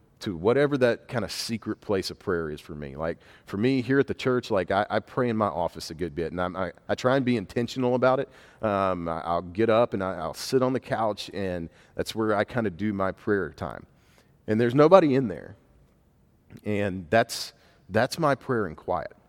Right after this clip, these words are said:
And for you, like, I've known people that have just kind of had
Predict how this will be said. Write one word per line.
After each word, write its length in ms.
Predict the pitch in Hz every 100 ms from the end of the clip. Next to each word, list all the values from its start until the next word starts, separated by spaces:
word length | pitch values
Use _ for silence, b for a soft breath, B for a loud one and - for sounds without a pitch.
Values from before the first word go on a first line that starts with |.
| _ _ _ -
And 100 | 90
for 100 | 104
you, 220 | 123 143
like, 240 | 120 104 B B
I've 160 | 98 123
known 200 | 127 117
people 300 | 120 120 107
that 280 | 90 82
have 160 | 95 92
just 240 | 90 104
kind 180 | - 120
of 80 | 120
had 260 | 117 113